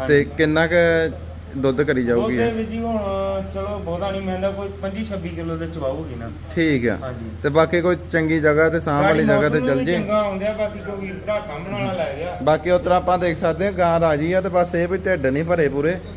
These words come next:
Speaker 1: ਵੀ ਥੋੜਾ ਭੁੱਖੀਆਂ ਵਾ, ਜਿਸ ਤਰ੍ਹਾਂ ਲਾ ਲਓ ਵੀ ਥੋੜਾ ਜਿਹਾ ਮਾਰ ਵੱਜੀ ਹੁੰਦੀ ਆ ਜਿਸ ਤਰ੍ਹਾਂ ਖਾਣੇ ਪੀਣੇ ਦੀ। ਤੇ ਆ ਮਿਲਕ ਮੇਨ ਵੀ ਚੰਗੀ ਲੱਗੀ, ਦੁੱਧ ਵਾਲੀਆਂ ਨਿਸ਼ਾਨੀਆਂ ਜਿਹੜੀਆਂ ਚੰਗੀਆਂ।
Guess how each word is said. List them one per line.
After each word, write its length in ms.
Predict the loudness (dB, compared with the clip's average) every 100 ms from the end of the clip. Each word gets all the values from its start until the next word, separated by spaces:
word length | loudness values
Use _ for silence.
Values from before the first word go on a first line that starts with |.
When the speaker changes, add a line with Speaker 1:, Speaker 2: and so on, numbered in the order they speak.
| -14 -4
Speaker 1:
ਵੀ 80 | 0
ਥੋੜਾ 540 | 4 6 6 4 0 -4
ਭੁੱਖੀਆਂ 500 | -4 -4 -2 0 2
ਵਾ, 140 | 2 2
ਜਿਸ 180 | 2 0
ਤਰ੍ਹਾਂ 200 | 0 0
ਲਾ 140 | 2
ਲਓ 140 | 2
ਵੀ 140 | 0 -2
ਥੋੜਾ 360 | -2 0 2
ਜਿਹਾ 360 | 2 0 -2 -2 -6 -12 -6
ਮਾਰ 260 | -2 0 0
ਵੱਜੀ 360 | -4 -4 -4
ਹੁੰਦੀ 220 | -4 -4
ਆ 80 | -8 -10 -10
ਜਿਸ 160 | -8
ਤਰ੍ਹਾਂ 240 | -8 -8 -8 -8
ਖਾਣੇ 240 | -6 -6
ਪੀਣੇ 260 | -6 -8 -14
ਦੀ। 440 | -14 -14 -14 -12 -12 -12
ਤੇ 60 | -8
ਆ 60 | -6
ਮਿਲਕ 280 | -6 -6
ਮੇਨ 200 | -6 -6
ਵੀ 200 | -6 -6 -8 -12 -12 -6
ਚੰਗੀ 280 | -6 -4 -4
ਲੱਗੀ, 240 | -4 -4
ਦੁੱਧ 280 | -2 -2 0
ਵਾਲੀਆਂ 200 | -2 -2
ਨਿਸ਼ਾਨੀਆਂ 420 | -4 -2 -2 0
ਜਿਹੜੀਆਂ 280 | 0 -2 -2
ਚੰਗੀਆਂ। 400 | -4 -6 -6